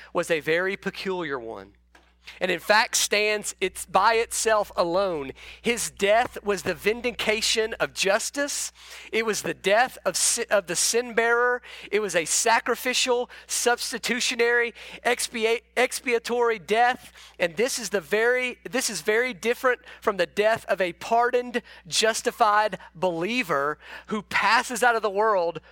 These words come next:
resting on the atonement." And supported by a sense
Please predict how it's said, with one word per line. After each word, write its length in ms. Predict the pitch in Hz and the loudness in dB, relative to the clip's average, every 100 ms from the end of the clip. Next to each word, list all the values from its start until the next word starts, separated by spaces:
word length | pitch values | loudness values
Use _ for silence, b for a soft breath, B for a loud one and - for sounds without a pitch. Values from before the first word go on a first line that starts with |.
| b | b
resting 480 | 170 220 220 214 196 | 0 0 0 -4 -2
on 120 | 190 | 0
the 100 | 180 | 0
atonement." 540 | 165 - 208 185 117 _ _ _ _ _ _ _ _ _ - | -2 0 -2 -2 -10 _ _ _ _ _ _ _ _ _ -4
And 160 | 196 | -2
supported 640 | 190 202 - - 269 247 170 | 0 -2 -4 -2 0 2 2
by 200 | 185 175 | 2 2
a 80 | |
sense 600 | 165 - 254 190 160 - | 0 0 2 0 -4 -10